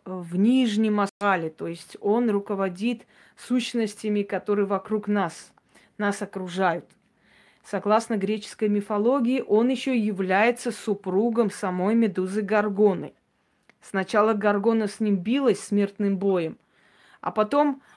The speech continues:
оставшись одной много лет в Тартаре, в этом преисподней, в этой темноте, она его полюбила и родила от него детей. Но когда Медузу убили, Пан забрал этих детей и ушёл,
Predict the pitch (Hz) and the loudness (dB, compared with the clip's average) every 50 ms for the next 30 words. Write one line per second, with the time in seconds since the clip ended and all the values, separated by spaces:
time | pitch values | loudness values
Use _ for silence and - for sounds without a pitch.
0 | _ - - - - - 240 247 240 - - 220 - - 214 202 190 190 202 226 | _ -12 -12 -10 0 2 2 2 2 0 -4 -4 -2 -2 -2 -2 0 0 0 2
1 | 240 254 240 208 208 208 208 202 185 196 190 185 196 214 247 262 262 262 - _ | 2 2 4 4 4 4 4 2 2 0 0 2 4 4 4 4 2 0 -10 _
2 | _ _ _ _ _ _ _ _ _ _ _ - _ - 107 98 - - _ 220 | _ _ _ _ _ _ _ _ _ _ _ -12 _ -2 -2 -2 -2 -4 _ 2
3 | 220 233 240 233 233 208 185 190 202 196 202 208 202 196 - _ _ _ _ _ | 4 4 4 4 2 0 0 0 -2 -2 -2 -2 -4 -4 -6 _ _ _ _ _
4 | _ - 233 220 226 220 202 - - - - 233 247 247 247 202 208 208 196 208 | _ -8 -4 -4 -2 -4 -4 -6 -10 -8 0 4 6 6 6 4 2 0 0 0
5 | 208 208 220 208 208 - 233 214 208 202 208 196 196 - - 254 262 262 226 214 | 0 0 0 -4 -2 -2 0 0 2 2 2 0 -2 -4 -4 0 2 4 4 4
6 | 214 226 233 233 214 233 208 - 220 208 202 208 180 165 175 165 160 156 156 - | 4 2 2 2 2 0 -2 0 0 0 0 -2 -2 -4 -6 -8 -8 -8 -8 -12
7 | - _ _ _ _ _ _ _ _ 202 202 202 202 190 196 208 196 202 240 269 | -16 _ _ _ _ _ _ _ _ -6 -2 0 0 0 0 0 2 4 4 4
8 | 285 269 - 202 175 170 180 202 214 202 196 208 208 208 - 202 175 147 - - | 4 2 0 -4 -6 -4 -2 -2 -2 -2 -2 -4 -6 -6 -6 -6 -6 -6 -8 -12
9 | _ _ _ _ _ _ _ _ _ _ _ _ _ _ _ _ _ _ _ _ | _ _ _ _ _ _ _ _ _ _ _ _ _ _ _ _ _ _ _ _
10 | _ _ _ _ - 208 202 226 233 226 220 208 262 269 269 254 247 208 247 247 | _ _ _ _ -4 -4 0 2 2 2 4 4 4 4 6 4 2 2 2 0
11 | 233 202 202 214 208 202 180 185 247 285 311 311 277 202 - 226 220 220 214 196 | 0 0 -2 -2 -2 -2 0 0 0 2 2 2 0 0 0 2 2 2 2 2
12 | 208 208 196 190 202 208 202 196 190 185 180 185 - 202 180 180 170 185 196 196 | 0 0 0 0 0 0 2 2 2 0 -2 -2 -4 -6 -6 -6 -6 -8 -10 -10
13 | - - 269 302 320 - - - 196 190 180 170 - - - - 240 254 277 285 | -6 -4 -2 -2 -2 -2 -4 -6 -6 -6 -6 -8 -12 -12 -4 0 0 2 2 0
14 | 269 269 | -2 -4